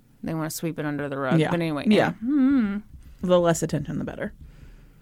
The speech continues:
Speaker 1: So, you know, the school administrators went to Elizabeth,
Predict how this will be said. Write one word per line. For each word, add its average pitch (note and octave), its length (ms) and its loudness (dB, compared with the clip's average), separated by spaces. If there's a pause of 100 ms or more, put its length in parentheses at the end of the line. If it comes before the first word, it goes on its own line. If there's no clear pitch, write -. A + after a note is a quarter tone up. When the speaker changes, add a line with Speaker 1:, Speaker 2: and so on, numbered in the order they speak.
(580)
Speaker 1:
So, F4+ 340 4
you E4 120 4
know, F4 60 6
the D#4 100 4
school F4+ 260 2
administrators C4 640 6
went F#3+ 180 0
to F#3 80 0
Elizabeth, F#3 580 4